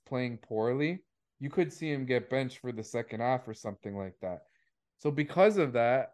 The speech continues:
I really like taking the under on P J Walker's passing yards prop, whatever it is.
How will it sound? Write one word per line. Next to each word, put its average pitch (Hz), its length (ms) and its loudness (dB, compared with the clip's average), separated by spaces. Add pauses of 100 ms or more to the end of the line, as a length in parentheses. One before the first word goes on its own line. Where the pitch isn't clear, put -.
I 131 100 -2
really 151 520 2
like 135 380 0
taking 135 400 -6
the 110 200 -4
under 120 600 0 (320)
on 117 180 -6
P 135 220 -2
J 131 180 0
Walker's 123 520 2
passing 131 520 2
yards 117 300 -4
prop, 123 420 2
whatever 117 420 -2
it 107 120 -2
is. 95 360 -2